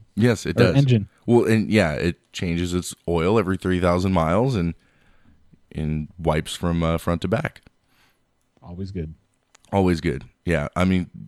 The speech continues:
Speaker 1: there's some women who legitimately don't know about the front to back rule.
Speaker 2: I think it's funny that g-, guys seem to know it a lot. Like, 'cause I've, I've come in and you're like, "Whoa, hold on, no."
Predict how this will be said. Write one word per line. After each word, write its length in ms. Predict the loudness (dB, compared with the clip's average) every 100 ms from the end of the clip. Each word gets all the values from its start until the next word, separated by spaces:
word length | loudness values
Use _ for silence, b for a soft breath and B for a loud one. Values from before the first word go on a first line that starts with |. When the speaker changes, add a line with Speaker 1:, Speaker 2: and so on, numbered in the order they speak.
| 0
Speaker 1:
there's 240 | 2 2
some 240 | 0 0 2
women 240 | 2 2
who 280 | 0 0 -2
legitimately 500 | 0 -2 0 0 0
don't 240 | 0 0
know 320 | 0 0 0
about 340 | -2 -2 -4 -4
the 480 | -2 0 0 -2 -6
front 300 | -4 -4 -2
to 60 |
back 200 | -2 -2
rule. 380 | -2 -2 -2 -6 _ _ _ _ _ _ _ _ _ _ _ _ _ _ _ -2
Speaker 2:
I 80 | 0
think 160 | 0
it's 100 | -4
funny 360 | -2 2 2 2
that 200 | 2 -2 -4 -16 -12 -12
g-, 80 | -12 -10
guys 420 | 0 2 4 2 0
seem 220 | -2 -2
to 100 | -2
know 180 | -2 0
it 80 | 0
a 60 |
lot. 240 | 0 -2 -4 -16 _ -8
Like, 240 | -6 -4
'cause 160 | 2 6
I've, 240 | 6 4 -4 _ _
I've 260 | -8 -6 -2
come 180 | 4 4
in 140 | 4 2
and 220 | 0 2
you're 120 | 4 4
like, 160 | 4
"Whoa, 220 | 4 4 4
hold 200 | 2 2
on, 160 | 2
no." 260 | 0 0